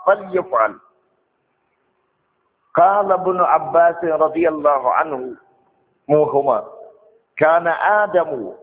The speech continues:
عليه السلام حرافا، ونوح نجارا، وإدريس خياطا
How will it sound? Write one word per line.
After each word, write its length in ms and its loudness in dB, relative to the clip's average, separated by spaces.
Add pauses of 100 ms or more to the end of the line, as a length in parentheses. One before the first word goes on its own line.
عليه 580 0
السلام 840 0
حرافا، 920 0 (1300)
ونوح 640 2
نجارا، 1080 0 (1200)
وإدريس 840 -2
خياطا 920 -2